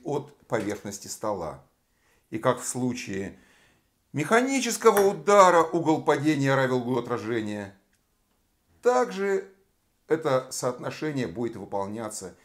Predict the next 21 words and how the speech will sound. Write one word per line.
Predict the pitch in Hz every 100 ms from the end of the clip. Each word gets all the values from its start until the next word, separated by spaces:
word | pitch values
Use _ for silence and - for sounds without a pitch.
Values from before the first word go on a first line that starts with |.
| _ -
и |
в | 127
случае | 160 165 160 117 107
мельчайших | 101 95 123 123 - - _ _ -
световых | - 104 104 98 107
частиц. | - 107 - 80 - - _ _
Правда, | 123 131 135
если | 139 139
приглядеться | 135 123 131 160 170 127
внимательно, | 107 104 95 90 78 80 90 _ _ -
то | 110
можно | 123 110
заметить, | 107 127 139 151 143 - _ _ _
что | - - 120 110 104
при | 104 110 104
отскоке | 101 - 110 107
теннисного | - 160 139 - 104 92
мяча | 90 87 - 85 80 - _ _ _
угол | - 131 110 107 -
отражения | 113 113 120 123 165 127 80 80 80 _ _ _ _ _ -
между | 107 104 95